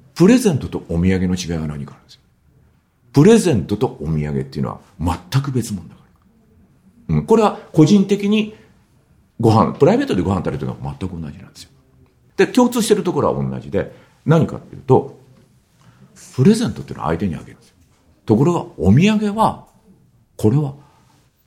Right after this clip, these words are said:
来た人のご家族にあげるものなんですよ。これお中元お歳暮って今なくなってきちゃってるからなんだけど、例えばデートで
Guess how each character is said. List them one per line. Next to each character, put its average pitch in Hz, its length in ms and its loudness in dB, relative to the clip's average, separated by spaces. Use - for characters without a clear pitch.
来 - 120 -4
た 220 140 4
人 - 260 -4
の 69 260 -8
ご 107 180 4
家 269 180 -2
族 262 240 -4
に 71 100 -6
あ - 80 -16
げ - 100 -20
る - 100 -20
も - 80 -20
の - 140 -20
な - 60 -20
ん - 60 -20
で - 80 -20
す - 100 -20
よ。 - 60 -20
こ 226 120 4
れ 180 60 6
お 139 120 8
中 220 160 0
元 208 160 2
お 185 40 0
歳 180 140 0
暮 170 140 0
っ - 20 -12
て 147 80 0
今 90 140 2
な 76 100 -2
く 85 80 -6
な 87 80 0
っ - 40 -8
て - 60 -14
き - 40 -20
ち 71 100 -2
ゃ - 20 -2
っ 64 40 -8
て - 140 -12
る 50 60 -12
か 55 80 -14
ら 57 100 -10
な 58 100 -10
ん 50 60 -12
だ 50 100 -12
け 50 80 -10
ど、 110 220 0
例 285 80 2
え 277 40 0
ば 123 200 -4
デ 214 120 4
ー - 60 -8
ト 95 120 -6
で 73 340 -10